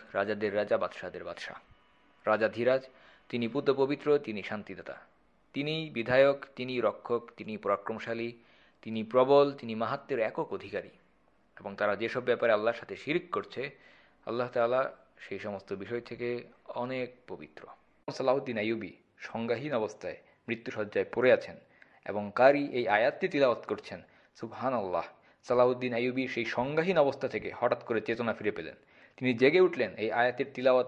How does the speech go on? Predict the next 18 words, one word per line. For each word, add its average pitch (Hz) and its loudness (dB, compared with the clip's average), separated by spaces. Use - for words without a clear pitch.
তার 107 2
সংজ্ঞাহীন 120 -4
অবস্থা 131 2
থেকে 127 -6
চেতনায় 127 0
ফিরিয়ে 104 -4
আনলো - -10
এবং 208 -4
তিনি 123 -2
তার 101 2
শাহাদাত 123 0
তর্জনী 113 2
উঁচু 113 -2
করে 110 2
তুলে 117 -2
ধরে 113 0
বললেন, 104 2
"সাদাক্ত, 113 2